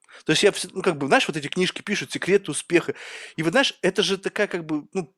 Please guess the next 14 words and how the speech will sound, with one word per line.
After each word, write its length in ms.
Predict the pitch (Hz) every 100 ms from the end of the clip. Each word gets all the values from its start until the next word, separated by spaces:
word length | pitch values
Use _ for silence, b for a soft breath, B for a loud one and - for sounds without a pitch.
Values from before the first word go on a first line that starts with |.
| _
вещь, 520 | 143 226 214 - _ _
она, 220 | 147 190
мне 220 | 196 175 160
кажется, 220 | 170 160
очень 220 | - 151
индивидуальная. 540 | 139 151 214 208 117 107
Ты 100 | 139
должен, 280 | 175 156 147
как 200 | 151 139
бы, 120 | 139
понимать, 500 | 151 151 185 240 220
вот 160 | 147 139
что 560 | - - 220 202 135 -
нужно. 460 | 160 170 117 101